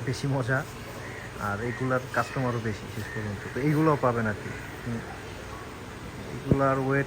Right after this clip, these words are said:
maybe দেড়শো হবে, মানে এখানে আপনি দেড়শো থেকে সাতশো, আটশো, এক হাজার কেজির গরু সবই পাবেন। যেমন এইগুলার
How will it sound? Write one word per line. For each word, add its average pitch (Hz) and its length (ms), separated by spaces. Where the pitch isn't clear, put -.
maybe 139 260
দেড়শো 143 640
হবে, 120 160
মানে 156 200
এখানে 220 160
আপনি 233 180
দেড়শো 190 280
থেকে 220 400
সাতশো, 165 300
আটশো, 160 240
এক 156 160
হাজার 151 220
কেজির 151 300
গরু 139 240
সবই 135 180
পাবেন। 110 260
যেমন 131 280
এইগুলার 170 440